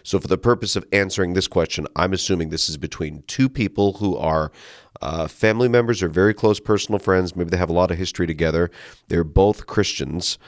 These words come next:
Um, and, uh, I love the fact that you're saying, "How do you humbly and lovingly talk to them about it?" So well done already. Glad that that's what you wanna do. And it's not just like, "How do I get my point across? How do I get them to see my side?" Like,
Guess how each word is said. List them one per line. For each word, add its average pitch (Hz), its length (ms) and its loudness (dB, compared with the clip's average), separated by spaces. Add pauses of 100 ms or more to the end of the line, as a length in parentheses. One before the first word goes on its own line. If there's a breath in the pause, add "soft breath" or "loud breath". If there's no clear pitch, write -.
(400 loud breath)
Um, 76 760 -2 (340)
and, 85 680 0 (100)
uh, 80 320 0
I 90 160 2
love 92 560 2
the 82 100 -4
fact 85 340 0
that 82 140 -6
you're 87 120 -2
saying, 80 520 0 (280 soft breath)
"How 92 180 0
do 92 80 0
you 87 160 -2
humbly 101 560 0
and 80 240 -4
lovingly 82 400 0
talk - 320 -4
to - 60 -12
them 76 160 -8
about 71 320 -8
it?" - 160 -14
So 71 420 -6
well 87 240 2
done 85 240 0
already. 78 380 -4
Glad 85 400 2
that 82 140 -6
that's 85 280 0
what 85 220 -2
you 85 80 -4
wanna 78 280 0
do. 78 240 -4
And 76 80 -8
it's 76 140 -8
not 78 160 -2
just 78 180 -10
like, 76 160 -6 (340 loud breath)
"How 120 100 4
do 139 60 6
I 151 60 6
get 147 120 2
my 143 80 4
point 131 240 2
across? 104 300 2
How 104 100 2
do 120 80 4
I - 20 -4
get 127 120 0
them 123 100 -6
to 107 80 -8
see 120 180 0
my 110 180 2
side?" 104 400 2
Like, 76 180 -10